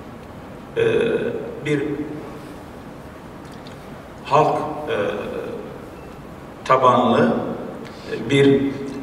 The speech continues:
örgüt tarafından bir halkın değerlendirmesi,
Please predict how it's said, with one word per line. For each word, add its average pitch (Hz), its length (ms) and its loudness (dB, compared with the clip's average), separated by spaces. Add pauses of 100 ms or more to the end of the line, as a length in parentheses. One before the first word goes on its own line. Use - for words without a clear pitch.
(140)
örgüt 123 400 8
tarafından - 760 4 (100)
bir 143 140 6
halkın 127 580 6 (460)
değerlendirmesi, 120 920 6